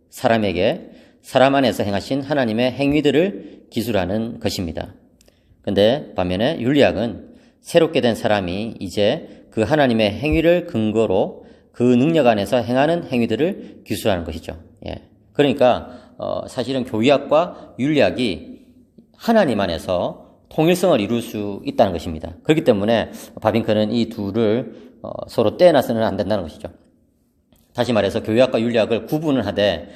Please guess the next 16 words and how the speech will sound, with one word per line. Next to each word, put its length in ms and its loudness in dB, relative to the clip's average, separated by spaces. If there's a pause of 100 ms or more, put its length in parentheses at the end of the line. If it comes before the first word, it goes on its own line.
(160)
서로 220 2
분리시켜는, 640 0 (260)
분리시켜서는 580 2
절대 240 0
안 100 4
된다고 280 0
이야기하고 400 -2
있습니다. 500 -6 (480)
교의학에서는요, 920 4 (420)
어, 280 -10
사람이 760 2
피동적이어서 1080 2 (220)
받으며 720 0
또 100 0
믿는 320 2
반면에 560 -2